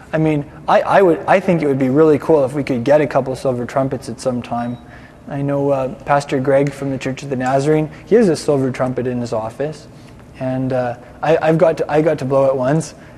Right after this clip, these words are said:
and it's really cool. Like, it would be cool if we could have those, as long as we don't say that, you know, we're fulfilling this mitzvah, because I don't think we have any certified Cohen, Cohens in our midst, right? Um, but the ram's horns, the ra-, I think the ram's horn was more for your average Israelite.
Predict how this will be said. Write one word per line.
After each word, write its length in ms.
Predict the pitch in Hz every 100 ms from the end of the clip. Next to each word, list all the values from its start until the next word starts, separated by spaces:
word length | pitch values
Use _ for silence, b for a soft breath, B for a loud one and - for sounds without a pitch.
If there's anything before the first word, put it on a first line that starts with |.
| -
and 100 | 156
it's 140 | 196
really 300 | 151 156 120
cool. 300 | 104 147 117
Like, 200 | 113 120
it 40 | 190
would 100 | 170
be 80 | 127
cool 220 | 170 151
if 60 |
we 100 | 123
could 140 | 123 120
have 300 | 127 147 120
those, 400 | 110 107 127 - B B B -
as 80 | 143
long 180 | 160
as 80 | 147
we 100 | 147
don't 380 | 147 139 - -
say 240 | - 143
that, 340 | 135 123 - 185
you 100 | 143
know, 100 | 131
we're 160 | 143
fulfilling 460 | 139 147 - 135 127
this 140 | 117
mitzvah, 400 | 143 156 135 117
because 480 | 110 110 117 110 -
I 80 | -
don't 180 | 131 127
think 180 | 131 120
we 80 | 120
have 220 | 123 123
any 180 | 120 120 B B B
certified 600 | - - 127 120 123 120
Cohen, 340 | 120 143 131 120
Cohens 440 | - 143 143 139
in 80 | 127
our 120 | 120
midst, 320 | 120 113 123 127
right? 160 | 127 - - B B B B -
Um, 340 | 139 147 147
but 100 | 156
the 80 | 160
ram's 260 | 175 202 220
horns, 320 | 220 202 175
the 80 | 180
ra-, 180 | 190 208
I 120 | 202
think 160 | 262
the 80 | 233
ram's 240 | 202 208 208
horn 160 | 208
was 100 | 175
more 180 | 180 196
for 140 | 185
your 140 | 165 147
average 600 | 160 180 175 175 160 -
Israelite. 640 | 170 160 170 160 160 151